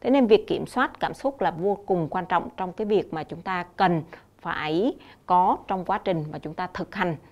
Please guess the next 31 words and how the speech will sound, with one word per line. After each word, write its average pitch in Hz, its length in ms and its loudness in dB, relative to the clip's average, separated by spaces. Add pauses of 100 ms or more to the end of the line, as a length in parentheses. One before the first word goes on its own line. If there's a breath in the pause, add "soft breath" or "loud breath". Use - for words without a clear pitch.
(200 soft breath)
tranh 196 160 0
luận 175 160 2
bằng 156 120 -6
tư 185 160 0
duy 185 200 2
phản 160 200 -4
biện. 185 240 6 (560 soft breath)
Vậy 202 100 0
thì 202 100 2
chúng 247 140 0
ta 269 140 4
sẽ 220 140 -2
có 185 180 -2
hai 269 280 0
phương 262 200 0
pháp 277 280 -2 (220)
để 160 220 -2
chúng 180 100 -8
ta 202 200 -4
có 196 300 -2
thể 180 320 -2
đưa 240 300 8
ra 233 120 4
cái 233 200 -2
quan 220 220 4
điểm, 160 240 -2
cái 196 160 -6
góc 247 220 0
nhìn 180 200 4
của 147 140 0
mình, 165 260 0